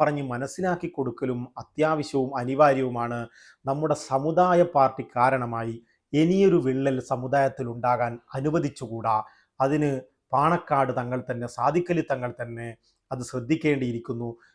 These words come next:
ഇന്നും പത്രസമ്മേളനത്തിൽ പറയുന്നത് ഈ രണ്ട് ദിവസം കൊണ്ട് ഞങ്ങളത് ചർച്ച ചെയ്യുന്നുണ്ട്. കുഞ്ഞാലിക്കുട്ടി സാഹിബും അതുപോലെ ജിഫ്രി തങ്ങളും അങ്ങനെ നേതൃത്വം ചർച്ച ചെയ്ത് ഞങ്ങൾ തീരുമാനമെടുക്കും, പ്രശ്നങ്ങളെല്ലാം ഒത്തുതീർക്കുമെന്നാണ്. ഇത് പറയാൻ തുടങ്ങിയിട്ട്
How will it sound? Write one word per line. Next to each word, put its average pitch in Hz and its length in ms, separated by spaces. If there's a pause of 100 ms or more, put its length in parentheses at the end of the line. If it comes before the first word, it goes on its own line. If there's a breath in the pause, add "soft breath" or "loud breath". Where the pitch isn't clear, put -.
(120)
ഇന്നും 175 440 (420 soft breath)
പത്രസമ്മേളനത്തിൽ 143 1200
പറയുന്നത് 135 520 (460 loud breath)
ഈ 135 120 (720)
രണ്ട് 143 280
ദിവസം 170 340
കൊണ്ട് 135 160
ഞങ്ങളത് 135 340
ചർച്ച 123 300
ചെയ്യുന്നുണ്ട്. 139 580
കുഞ്ഞാലിക്കുട്ടി 147 800
സാഹിബും 131 500
അതുപോലെ 131 380 (320 loud breath)
ജിഫ്രി 139 180
തങ്ങളും 139 400
അങ്ങനെ 135 180
നേതൃത്വം 139 580
ചർച്ച 127 220
ചെയ്ത് 143 240
ഞങ്ങൾ 135 260
തീരുമാനമെടുക്കും, 131 800
പ്രശ്നങ്ങളെല്ലാം 151 600
ഒത്തുതീർക്കുമെന്നാണ്. 175 720 (320 loud breath)
ഇത് 143 280
പറയാൻ 151 460
തുടങ്ങിയിട്ട് 156 720